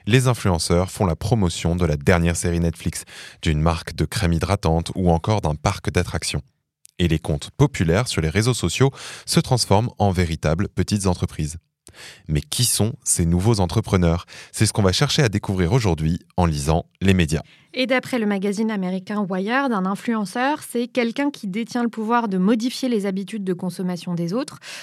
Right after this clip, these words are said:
Speaker 2: en postant du contenu original, souvent sponsorisé, sur les plateformes de réseaux sociaux comme Instagram, YouTube ou Snapchat.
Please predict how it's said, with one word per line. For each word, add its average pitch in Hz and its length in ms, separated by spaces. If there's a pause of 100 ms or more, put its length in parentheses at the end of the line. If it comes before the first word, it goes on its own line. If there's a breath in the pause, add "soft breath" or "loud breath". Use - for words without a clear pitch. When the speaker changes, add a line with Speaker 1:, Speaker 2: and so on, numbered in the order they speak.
(180 loud breath)
Speaker 2:
en 185 140
postant 240 360
du 208 120
contenu 214 420
original, 196 720
souvent 190 360
sponsorisé, 185 800 (300 loud breath)
sur - 200
les 277 100
plateformes 220 460
de 202 80
réseaux 185 260
sociaux 180 400
comme 196 220
Instagram, 170 680
YouTube 180 640
ou 185 60
Snapchat. 170 640